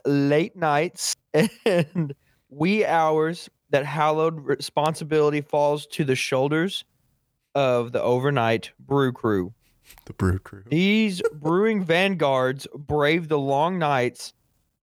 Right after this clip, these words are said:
Speaker 1: often alone to do what needs to be done. Most, here we go. Most areas of the brewery are dark in our shadows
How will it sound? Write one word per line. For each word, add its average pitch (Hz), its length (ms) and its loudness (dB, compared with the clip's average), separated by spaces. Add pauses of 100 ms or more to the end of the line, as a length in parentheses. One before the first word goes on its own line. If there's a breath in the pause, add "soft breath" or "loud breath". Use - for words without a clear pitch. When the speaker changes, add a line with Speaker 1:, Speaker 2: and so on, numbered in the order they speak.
Speaker 1:
often 175 340 -2
alone 165 520 0
to 151 100 -8
do 151 260 2
what 147 160 2
needs 147 340 0
to 151 120 -2
be 143 140 2
done. 120 400 0 (1300)
Most, 190 760 -2 (540)
here 147 200 0
we 123 140 -2
go. 104 220 -8
Most 214 260 0
areas 175 460 0 (340 soft breath)
of 156 100 0
the 160 80 -2
brewery 170 320 2
are 143 140 4
dark 151 440 -2
in 139 200 -2
our 131 220 2
shadows 123 840 0